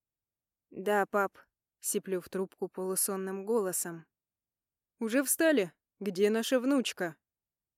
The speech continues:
«Папуль, Лиса еще спит, как и мы с Матюшей», говорю шепотом, чтобы не разбудить супруга. «Быстро к нам. Мамка уже давно у плиты печет мясной пирог».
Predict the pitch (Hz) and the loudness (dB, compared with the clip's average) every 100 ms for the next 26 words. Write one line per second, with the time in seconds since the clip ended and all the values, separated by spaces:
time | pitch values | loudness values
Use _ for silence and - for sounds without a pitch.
0 | _ _ 214 - - 226 185 185 208 277 | _ _ -10 -8 0 2 2 0 -2 0
1 | - 202 190 226 233 - 254 208 - _ | 2 2 0 -2 -2 -2 -4 -4 -6 _
2 | _ _ _ - 254 294 277 214 - 208 | _ _ _ -10 -2 0 2 0 0 -2
3 | 196 202 180 - 180 170 _ _ _ _ | -2 -2 -2 -4 -4 -8 _ _ _ _
4 | _ _ _ 185 180 180 175 165 190 185 | _ _ _ -2 0 0 0 -4 -6 -6
5 | 185 170 165 - 185 185 180 180 175 185 | -6 -6 -8 -6 -2 -2 -2 -4 -2 -4
6 | 175 185 - 196 226 196 170 160 _ _ | -6 -6 -6 -2 -2 0 -4 -8 _ _
7 | _ _ _ _ _ _ 175 208 - 165 | _ _ _ _ _ _ 0 2 2 0
8 | - 175 175 170 160 _ _ - 226 214 | -4 -2 -2 -4 -8 _ _ 2 2 4
9 | 214 208 202 202 202 196 180 208 214 269 | 2 4 4 4 4 2 4 2 4 0
10 | 202 - 220 226 220 240 233 269 233 - | 0 -2 0 0 0 -2 2 4 4 2